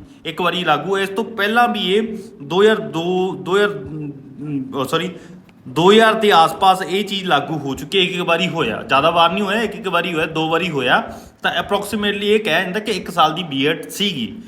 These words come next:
But ਹੁਣ ਨੈਸ਼ਨਲ ਐਜੂਕੇਸ਼ਨ ਨੇ ਇਹ ਕਹਿਤਾ ਕਿ ਜਿਹੜੀ ਦੋ ਸਾਲ ਦੀ ਬੀਐਡ ਆ, ਉਸ ਵਾਸ-, ਉਸ ਲਈ ਵੀ ਕੁਛ ਚੀਜ਼ਾਂ ਉਹਨਾਂ ਨੇ ਮੈਂਸ਼ਨ ਕੀਤੀਆਂ।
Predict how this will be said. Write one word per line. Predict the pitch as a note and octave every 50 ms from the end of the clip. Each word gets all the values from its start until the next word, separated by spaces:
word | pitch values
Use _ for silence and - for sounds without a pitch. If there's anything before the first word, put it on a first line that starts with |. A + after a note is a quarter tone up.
| - - - - A3+
But | A#3+ - -
ਹੁਣ | C#3+ E3+ G3+ A#3 A3
ਨੈਸ਼ਨਲ | F#3+ F3+ F3 - - A#3 A#3+
ਐਜੂਕੇਸ਼ਨ | A3+ A3 G#3+ G#3+ A3 G#3+ G#3 A3 A3
ਨੇ | G#3+ G#3+ F#3+
ਇਹ | G3 G3+
ਕਹਿਤਾ | - D#3+ D3 - - C#3 E3+ G#3+ G#3+ - - - - - - -
ਕਿ | A#3+ B3+
ਜਿਹੜੀ | A#3+ - F3+ F3+ B3+ B3+
ਦੋ | G3+ D3+ D#3+ F#3 G3+ G#3
ਸਾਲ | G3+ - G#3 G3+ G#3 G3+
ਦੀ | G#3+ A3+ G#3+
ਬੀਐਡ | - F#3+ F3 D#3 D3 C3 -
ਆ, | F#3
ਉਸ | - F3+ G#3 G3 - A3+
ਵਾਸ-, | F#3 F#3+ F3+ F3+ E3 - - - - - -
ਉਸ | F#3 G#3 G#3 -
ਲਈ | G#3+ F3+ E3 F3 F3+
ਵੀ | E3 G#3+
ਕੁਛ | A3 A3 G#3+ -
ਚੀਜ਼ਾਂ | - - D#3 C3+ B2 D#3 D#3+
ਉਹਨਾਂ | D#3+ D#3+ E3+
ਨੇ | F3+ E3+
ਮੈਂਸ਼ਨ | C#3+ C3+ A#2+ - - C#3+ B2+
ਕੀਤੀਆਂ। | A#2+ A#2 - A#2 C3 D3 E3+ G3+ A#3